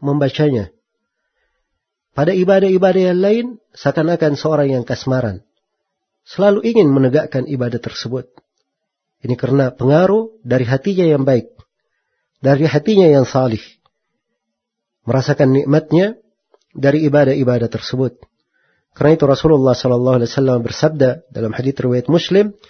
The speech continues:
"Dzaqa ta'mal iman man radiya billahi rabban, wa bil islami dinan, wa bi Muhammadin sallallahu alaihi wasallam rasula." Seorang akan merasakan nikmat iman, lezatnya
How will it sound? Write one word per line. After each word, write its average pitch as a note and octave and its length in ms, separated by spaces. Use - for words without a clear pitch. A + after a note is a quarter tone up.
"Dzaqa D3 480
ta'mal D#3 400
iman F3 540
man B2+ 180
radiya D#3 400
billahi C3 380
rabban, C#3 720
wa A2+ 80
bil C3+ 180
islami F3+ 460
dinan, C3 480
wa A#2 100
bi B2 140
Muhammadin B2+ 560
sallallahu A#2 500
alaihi G#2+ 140
wasallam A2+ 260
rasula." G2+ 540
Seorang C3+ 380
akan C3 160
merasakan B2+ 580
nikmat E3+ 400
iman, E3+ 560
lezatnya D#3+ 560